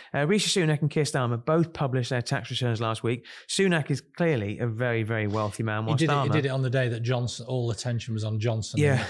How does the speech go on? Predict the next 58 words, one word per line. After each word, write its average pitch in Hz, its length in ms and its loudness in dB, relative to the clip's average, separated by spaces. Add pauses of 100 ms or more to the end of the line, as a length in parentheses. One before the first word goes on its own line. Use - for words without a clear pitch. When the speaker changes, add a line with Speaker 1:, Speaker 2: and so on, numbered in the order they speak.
Speaker 2:
committee, 123 140 0
Speaker 1:
absolutely. 135 360 4
Speaker 2:
though, 117 100 4
didn't 107 260 -2
he? 139 100 0
Speaker 1:
Yeah, 131 140 2
yeah, 160 140 4
Speaker 2:
A - 20 2
good 160 80 6
Speaker 1:
absolutely. 139 260 6
Speaker 2:
day 127 60 2
to 135 80 4
bury 120 220 4
bad 113 240 2
news. 107 340 2
Speaker 1:
Yeah, 170 300 2
no, 170 260 4
a 135 80 4
hundred 151 260 2
percent. 139 320 0
And 139 140 0
I - 20 2
think, 143 320 -2 (100)
I 135 120 2
think 151 260 0 (160)
even 135 460 2
Number 139 220 2
Ten 135 180 2
Downing 143 240 2
Street 117 320 -2
admitted 117 380 -2
it 113 80 0
was 110 120 0
done 117 320 -2 (240)
on 127 160 0
the 113 60 2
sly. 117 400 0 (280)
Um, 127 80 -2
Speaker 2:
And 127 380 2
it 131 60 0
wasn't 131 240 0
his 113 100 -4
full 131 180 0
tax 110 300 -6
return 113 320 -2
either. 110 340 -4
It 101 80 -12
was 104 200 -6
a 104 280 -4
summary 110 600 -4
of 104 160 -10
it. - 180 -14 (300)
Speaker 1:
Yeah, 131 300 -2
well, 170 180 0
a-, 160 120 -4
Speaker 2:
Anyway. 98 340 -4
Speaker 1:
as 185 100 0
mentioned, 143 480 0